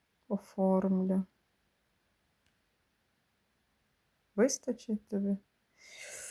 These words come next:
Яка ти жирна все-таки. Так, є. Для моїх чахликів вона жирна.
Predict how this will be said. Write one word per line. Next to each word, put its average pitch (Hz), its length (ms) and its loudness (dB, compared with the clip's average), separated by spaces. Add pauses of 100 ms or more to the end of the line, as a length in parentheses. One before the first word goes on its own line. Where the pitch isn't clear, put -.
(1500)
Яка 214 260 4
ти 170 180 0
жирна 143 420 2 (480)
все-таки. - 720 -8 (1000)
Так, - 320 -4
є. 156 260 -2 (200)
Для 180 240 10
моїх 180 300 8
чахликів 208 560 -4
вона 147 220 0
жирна. 139 400 -2